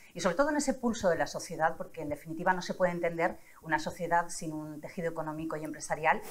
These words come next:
y viceversa. Es por eso por lo que damos paso ya a nuestros invitados, que son los protagonistas de, de esta noche y que queremos, eh, bueno, pues,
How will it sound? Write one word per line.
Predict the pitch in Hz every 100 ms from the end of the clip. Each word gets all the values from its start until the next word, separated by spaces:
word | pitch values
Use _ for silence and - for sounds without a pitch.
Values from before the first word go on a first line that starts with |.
| - -
y |
viceversa. | 160 160 147 165 170 - 139 - - - 208
Es | 233
por | - 302
eso | - 240 -
por | 180
lo |
que | 175
damos | 165 170
paso | 185 190
ya | 170
a | 170
nuestros | 165 -
invitados, | 160 165 170 170
que |
son | 180 170
los | 165 - - - -
protagonistas | 175 175 160 160 165 - 147
de, | 170 151 -
de | 160
esta | 170 -
noche | 160 156 - 233 - - -
y | -
que | 180
queremos, | 160 170 185 185 -
eh, | 165 151
bueno, | 151 -
pues, | 160 160 -